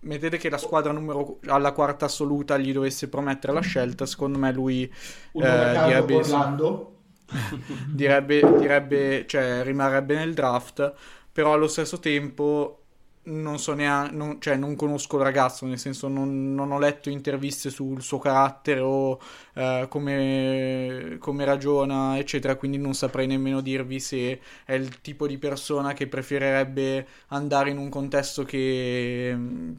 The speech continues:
Speaker 1: più, più adatto per lui, oppure se per, a lui interessa solamente andare alla uno o alla due,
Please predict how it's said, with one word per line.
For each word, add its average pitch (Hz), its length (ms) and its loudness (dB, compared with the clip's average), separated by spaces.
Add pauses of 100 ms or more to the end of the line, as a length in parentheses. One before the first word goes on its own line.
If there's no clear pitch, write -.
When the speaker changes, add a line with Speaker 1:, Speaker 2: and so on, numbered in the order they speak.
Speaker 1:
più, 151 180 -6
più 160 120 4
adatto 147 300 6
per 165 160 2
lui, 143 300 4
oppure 139 380 0
se 139 160 -4
per, 139 200 -6
a 135 140 0
lui 143 240 -4
interessa 135 460 -4
solamente 131 460 -2
andare 127 260 -2
alla 123 180 -2
uno 127 280 -2
o 123 120 0
alla 117 180 -2
due, 127 320 -6